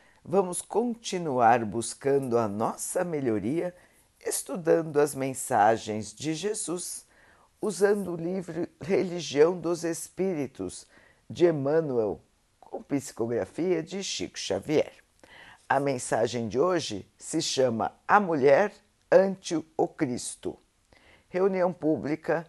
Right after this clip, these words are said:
de três de oito de mil novecentos e cinquenta e nove.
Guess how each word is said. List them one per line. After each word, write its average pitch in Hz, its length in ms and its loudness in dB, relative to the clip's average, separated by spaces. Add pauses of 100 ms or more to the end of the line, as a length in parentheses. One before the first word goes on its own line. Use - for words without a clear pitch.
(300)
de 165 180 -6
três 170 500 0
de - 80 -12
oito 123 540 2
de 139 160 -6
mil 160 180 -6
novecentos 135 800 -6
e 117 80 -6
cinquenta 131 680 -4
e 156 80 -2
nove. 87 560 -6